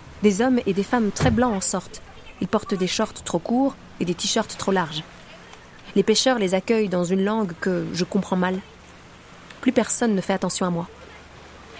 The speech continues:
Il faut que je m'accroche à l'un d'eux pour me faire entendre. Ils viennent pour les dauphins ? La balade en mer, c'est ça ? Le pêcheur me lance un regard noir. J'insiste,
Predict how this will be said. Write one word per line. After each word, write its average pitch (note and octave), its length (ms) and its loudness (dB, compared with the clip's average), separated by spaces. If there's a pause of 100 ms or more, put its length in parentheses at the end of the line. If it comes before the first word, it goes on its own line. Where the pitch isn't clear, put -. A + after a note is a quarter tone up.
Il G3+ 80 2
faut - 140 2
que B3 100 0
je G3 120 2
m'accroche A3 580 0
à G3+ 100 2
l'un F#3+ 160 0
d'eux A3 180 2
pour G#3 140 -2
me F3+ 80 2
faire G3+ 200 2
entendre. F#3 360 -2 (840)
Ils G3 80 4
viennent G#3 220 4
pour G3 120 0
les F3 80 2
dauphins ? F#3+ 380 2 (400)
La G#3 80 6
balade G3 280 4
en G3+ 80 4
mer, B3+ 260 2
c'est - 120 -2
ça ? C4 220 0 (1200)
Le G3 80 2
pêcheur A#3+ 400 2
me G3 100 2
lance G#3 240 2
un F#3+ 60 0
regard F#3 260 0
noir. F#3 300 -2 (800)
J'insiste, A3 500 0